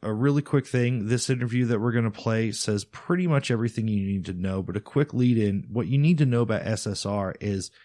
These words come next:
they had a big presence at this show, and no one had heard about them. They were doing test rides. They were doing, they, they did a media luncheon where they fed everybody and did a whole spiel about their bikes and what they're putting out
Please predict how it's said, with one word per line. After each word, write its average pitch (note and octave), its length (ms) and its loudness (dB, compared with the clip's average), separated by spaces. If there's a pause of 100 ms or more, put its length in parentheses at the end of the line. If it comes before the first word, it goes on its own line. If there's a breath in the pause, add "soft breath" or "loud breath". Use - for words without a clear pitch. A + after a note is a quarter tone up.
(300 soft breath)
they C#3 200 2
had D#3 160 2
a G#2+ 40 4
big G#2+ 480 -4
presence - 760 -8 (320 soft breath)
at G2+ 220 -2
this G2+ 140 -2
show, G#2 480 -2 (320 soft breath)
and G#2 280 0
no A2+ 140 2
one A2+ 180 0
had G#2 160 0
heard F#2 240 0
about D#2+ 320 -10
them. - 260 -12 (320 soft breath)
They G#2+ 140 -2
were A#2 140 -2
doing C3 280 0
test A2+ 360 -2
rides. F2 520 -6 (460 soft breath)
They A2+ 220 0
were A#2+ 200 2
doing, G#2 720 -2 (560 soft breath)
they, A#2 240 0
they A2+ 260 2
did A2 380 0
a F#2 300 -4
media A2+ 440 2
luncheon G#2+ 520 0
where G#2+ 100 -2
they E2+ 80 -8
fed A2 340 -4
everybody G#2 640 -2
and F2+ 100 -8
did F#2+ 160 -4
a F#2 60 -6
whole A2 240 -4
spiel G#2+ 540 -2
about F2 260 -6
their F#2+ 100 -8
bikes G#2 480 -6
and F#2 100 -4
what F2+ 120 -6
they're - 80 -10
putting A2+ 460 -4
out G2+ 420 -4